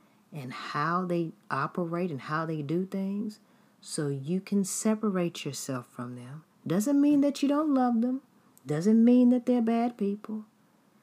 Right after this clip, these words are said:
Doesn't mean that they're useless. Doesn't mean that they don't have any value.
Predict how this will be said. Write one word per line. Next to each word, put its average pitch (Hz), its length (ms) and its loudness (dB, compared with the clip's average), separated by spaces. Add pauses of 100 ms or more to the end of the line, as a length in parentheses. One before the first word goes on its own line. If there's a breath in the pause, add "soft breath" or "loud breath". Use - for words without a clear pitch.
(160)
Doesn't 165 380 0
mean 208 200 8
that 208 160 2
they're 202 160 2
useless. - 960 -4 (1400)
Doesn't 165 380 0
mean 185 220 4
that 185 120 -4
they 185 100 -2
don't 185 160 -2
have 190 240 -4
any 185 160 -2
value. 175 680 -4